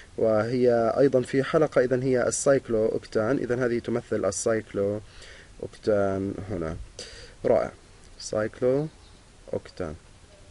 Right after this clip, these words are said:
الآن ننظر إلى المجموعات المتفرعة، آه، من الحلقة الرئيسية هذه. آه، هنا لدينا واحد، اثنان، واحد، اثنان، ثلاثة، أربعة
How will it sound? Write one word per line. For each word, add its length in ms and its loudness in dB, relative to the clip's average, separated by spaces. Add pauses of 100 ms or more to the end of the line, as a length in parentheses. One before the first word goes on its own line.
(220)
الآن 260 6
ننظر 360 6
إلى 140 8
المجموعات 540 2
المتفرعة، 800 2
آه، 680 2
من 160 -2
الحلقة 420 -4
الرئيسية 600 -2
هذه. 180 2 (540)
آه، 80 4
هنا 200 6
لدينا 680 6
واحد، 380 2
اثنان، 580 0 (220)
واحد، 360 -2
اثنان، 480 -2 (100)
ثلاثة، 560 0 (120)
أربعة 420 0